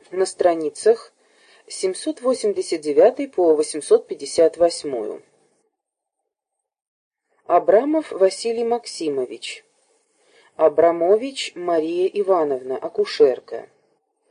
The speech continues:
Абрикосов Владимир Алексеевич. Годы жизни тысяча восемьсот пятьдесят восьмой, тысяча девятьсот двадцать второй. Родственник Хрисанфа Николаевича Абрикосова. Абрикосов Хрисанф Николаевич,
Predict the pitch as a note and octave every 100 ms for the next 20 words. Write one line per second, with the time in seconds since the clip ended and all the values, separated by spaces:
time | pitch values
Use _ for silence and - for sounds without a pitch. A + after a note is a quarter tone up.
0 | _ _ _ _ - D#3 E3+ - G#3 B3+
1 | - C4 - F3 E3 - G3 G#4+ - G#3
2 | A3 - F3+ C#3 B2+ - - _ _ _
3 | _ - F3 E3+ E3+ F#3 E3+ E3+ D#3 F3
4 | E3+ F3+ D#3+ D#3+ E3+ - E3 - D3+ D3+
5 | - D3+ D3+ C#3+ C3+ E3 F#3 B3+ B3+ _
6 | - _ - G#3 B3 A#3 F#3+ E3 D3+ F#3+
7 | E3+ D3+ D3 - - - D#3 C3+ A2+ -
8 | _ _ _ _ _ _ E3+ F3+ D#3 -
9 | F3+ G3+ A#3 - - _ - F3 D#3+ -
10 | F3 A3 A#3 A#3 F#3+ D3+ D#3 E3 - F3
11 | D#3+ E3+ - - - - F#2 - _ _
12 | _ _ _ _ _ _ _ _ _ _
13 | _ _ _ D#3+ - F3 - A3 B3+ C4+
14 | C4 - - - F#3+ - F#3 G#3 G3 G#3+
15 | G#3 G#3 G3+ D#3 C3+ A#2+ - -